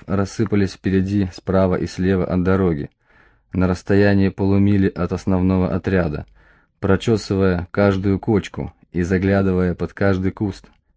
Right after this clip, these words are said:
в поисках возможного врага. Позади Вульфилы ехали около тридцати всадников, сопровождавших экипаж с пленниками. И, наконец, позади колонны двигался на некотором расстоянии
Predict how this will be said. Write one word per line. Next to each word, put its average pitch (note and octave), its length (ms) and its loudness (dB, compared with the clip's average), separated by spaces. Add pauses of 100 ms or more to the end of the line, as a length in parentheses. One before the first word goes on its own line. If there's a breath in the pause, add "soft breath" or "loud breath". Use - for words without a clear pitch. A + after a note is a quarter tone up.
(140)
в - 60 -20
поисках F#2+ 480 -2
возможного F#2 560 0
врага. F2 460 -2 (1500)
Позади G2+ 420 2
Вульфилы A2 500 2
ехали G#2 480 0
около G2 320 0
тридцати G2 600 -4
всадников, E2+ 640 -2 (460 soft breath)
сопровождавших F2+ 960 0
экипаж F#2+ 680 -4
с - 80 -20
пленниками. E2+ 600 -4 (840)
И, F#2 80 0
наконец, G2 500 2
позади F#2+ 400 0
колонны F#2+ 640 0
двигался F#2 720 -4
на F#2 180 -2
некотором F#2 520 2
расстоянии F#2 720 0